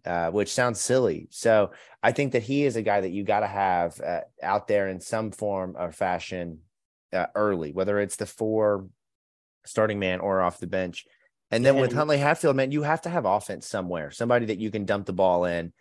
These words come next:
Speaker 1: and score. And Dennis Evans is not that. That, that's gonna come with time, uh, with that size, that length, that skill level. You're gonna develop an offensive game, especially if Danny Manning and Kenny Payne are the big man whisperers that we've been sold that, that they would be.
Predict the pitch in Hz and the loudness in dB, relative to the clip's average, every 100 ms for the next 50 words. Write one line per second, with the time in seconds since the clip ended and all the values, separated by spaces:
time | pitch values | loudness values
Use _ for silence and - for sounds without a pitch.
0 | _ _ - 101 87 - 101 85 76 95 | _ _ 0 0 0 -2 0 0 -2 -2
1 | 110 139 123 131 113 98 92 90 - 101 | 0 2 2 4 4 2 -4 -8 -6 -4
2 | 90 101 87 - 90 73 - 98 104 98 | -2 -2 -4 0 0 0 -2 -4 -2 -4
3 | - 113 120 - 123 101 - 107 95 - | -2 0 0 0 -2 -2 -4 -4 -4 -6
4 | 117 101 95 90 - - - - - 101 | -6 -2 -2 -2 -6 -20 -20 -8 -2 0
5 | 107 120 110 - 110 104 101 104 98 104 | 2 2 2 2 2 2 2 -2 0 -2
6 | 104 92 98 98 - - _ 123 - 120 | -4 -2 2 2 2 -6 _ -12 0 4
7 | 117 101 92 98 107 113 101 90 95 92 | 4 4 2 0 -2 -2 -2 0 2 2
8 | 98 90 90 95 90 82 110 107 101 135 | 0 -2 -2 -4 -8 -2 -2 -2 0 0
9 | 117 117 98 107 104 101 101 98 92 92 | 2 2 2 -2 -2 -2 -2 -2 -4 -4
10 | 90 - 107 95 104 101 92 90 110 101 | -6 -6 -6 -4 -6 -4 -4 0 -2 0
11 | 98 98 101 - 95 87 82 90 101 87 | -2 0 -2 -2 -4 -4 -4 -6 -4 -4
12 | 95 90 85 _ _ _ - 101 143 147 | -4 -4 -8 _ _ _ -12 0 4 6
13 | 117 - - 95 85 92 90 87 90 82 | 4 -2 0 0 2 0 0 0 -4 -2
14 | 82 71 | -6 -6